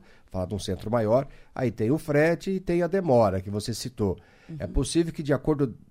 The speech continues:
Speaker 1: com essas circunstâncias todas, o produto aqui possa até ser um pouco mais barato, em razão do frete?
Speaker 2: Exatamente. Eu acredito que sim. E o custo-benefício também, da praticidade no
Speaker 1: E uma
Speaker 2: geral.
Speaker 1: segurança maior também, porque se der qualquer enrosco, ele pode ir na loja física mesmo, dizer, "Olha,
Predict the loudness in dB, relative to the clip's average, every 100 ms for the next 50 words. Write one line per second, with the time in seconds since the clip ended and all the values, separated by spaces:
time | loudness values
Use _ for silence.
0 | _ -2 0 0 -2 -4 -4 -4 -2 -2
1 | -2 -4 -2 -2 -2 -2 -2 -2 -4 -8
2 | -4 -4 -4 -4 -4 0 0 0 -4 -6
3 | -4 -4 -4 -4 -4 -4 -2 0 0 -2
4 | -4 -4 -6 -8 -6 0 0 0 -2 -2
5 | -6 -2 0 2 4 2 0 -4 0 0
6 | 0 -2 -4 -2 -4 -2 0 2 2 -2
7 | -6 -14 0 2 4 2 0 2 4 4
8 | 4 6 6 8 6 6 6 4 2 2
9 | 4 4 0 -2 0 0 -2 2 2 2
10 | 0 2 0 0 0 2 0 -2 -6 -6
11 | -4 -2 -2 -4 -2 -2 -2 -2 0 -2
12 | 2 2 2